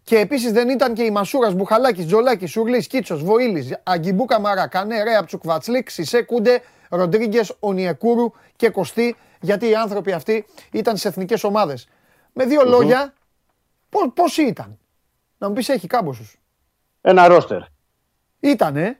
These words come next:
Speaker 2: Ναι,
Speaker 1: Ένα
Speaker 2: ναι,
Speaker 1: ρόστερ
Speaker 2: ένα
Speaker 1: έλειπε, ένα ρόστερ ήταν.
Speaker 2: Ναι, ναι, γιατί είναι πάνω από, πάνω από είκοσι παίκτες είναι.
Speaker 1: Ναι. Οκ.
Speaker 2: Όλοι μαζί.
Speaker 1: Ωραία.
Speaker 2: Συν, σε αυτούς που ήταν παρόντες, έτσι
Speaker 1: Ναι.
Speaker 2: να το πούμε, γιατί είπες στους απόντες τώρα,
Speaker 1: Ναι.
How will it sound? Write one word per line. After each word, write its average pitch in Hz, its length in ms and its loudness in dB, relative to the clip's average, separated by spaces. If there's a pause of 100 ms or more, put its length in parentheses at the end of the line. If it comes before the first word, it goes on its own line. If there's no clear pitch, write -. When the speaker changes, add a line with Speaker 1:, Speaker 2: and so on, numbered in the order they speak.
(1040)
Speaker 2:
Ναι, 208 100 2
Speaker 1:
Ένα 233 140 4
Speaker 2:
ναι, 233 60 6
Speaker 1:
ρόστερ 247 220 4
Speaker 2:
ένα 214 100 6
Speaker 1:
έλειπε, 240 180 0
ένα 240 140 2
ρόστερ 240 240 4
ήταν. 139 320 -6 (1120)
Speaker 2:
Ναι, 151 220 2
ναι, 131 140 2
γιατί 143 240 0
είναι 196 180 4
πάνω 196 240 2
από, 180 560 4
πάνω 190 180 4
από 131 100 -4
είκοσι 117 200 -6
παίκτες - 320 -14
είναι. 92 140 -18
Speaker 1:
Ναι. 196 400 0 (440)
Οκ. 196 160 -6 (220)
Speaker 2:
Όλοι - 160 -4
μαζί. 107 260 -10 (440)
Speaker 1:
Ωραία. 175 420 2
Speaker 2:
Συν, 147 120 -6
σε - 140 -10
αυτούς 160 300 -4
που 160 180 4
ήταν 160 200 4
παρόντες, 139 480 4
έτσι 160 140 -4
Speaker 1:
Ναι. 165 60 0
Speaker 2:
να - 60 0
το - 80 -2
πούμε, 147 180 -2
γιατί 147 180 0
είπες 147 160 -12
στους - 140 -12
απόντες 131 420 0
τώρα, 120 320 -4
Speaker 1:
Ναι. 151 280 -6